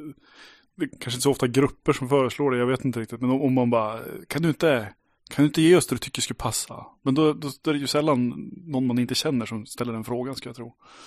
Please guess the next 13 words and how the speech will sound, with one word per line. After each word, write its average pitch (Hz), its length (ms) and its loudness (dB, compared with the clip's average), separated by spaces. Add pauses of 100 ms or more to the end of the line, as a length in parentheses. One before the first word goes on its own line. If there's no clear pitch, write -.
(920)
Men 143 420 0
det, 143 160 -2 (320)
det 147 80 2
är 139 40 8
väl 143 160 6
möjligtvis 131 460 6
en, 127 120 0
en 135 140 0
variant 127 400 2
som 117 100 -8
kan 123 240 2
dyka 113 200 -4
upp, 113 140 -6